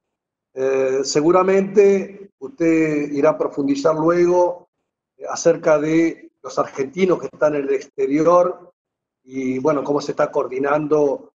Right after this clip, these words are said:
los regresos. Eh, todos los diputados hemos recibido requerimientos y los hemos canalizado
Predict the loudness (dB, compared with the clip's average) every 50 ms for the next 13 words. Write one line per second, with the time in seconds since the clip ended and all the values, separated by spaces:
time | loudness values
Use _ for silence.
0 | _ _ _ _ _ -12 -8 -4 0 0 0 0 0 0 0 0 0 -2 -6 -14
1 | -20 _ _ _ _ _ _ _ -16 -14 -8 -2 2 4 4 4 2 -2 -6 -10
2 | -12 -12 -14 -6 0 2 4 4 4 4 2 0 -2 -4 -10 -18 -20 -20 _ _
3 | _ _ _ -8 -4 -2 0 0 0 0 -2 -4 -6 -8 -12 -12 -12 -12 -8 -4
4 | 0 2 2 4 2 2 0 -2 -4 -6 -6 -6 -6 -4 -2 -2 0 -2 -2 0
5 | 0 0 0 0 -4 -12 _ _ _ _ _ _ _ -6 -4 -2 -2 -4 -6 -6
6 | -6 -6 -6 -6 -6 -8 -6 -4 0 0 2 2 0 0 -2 -6 -12 -20 _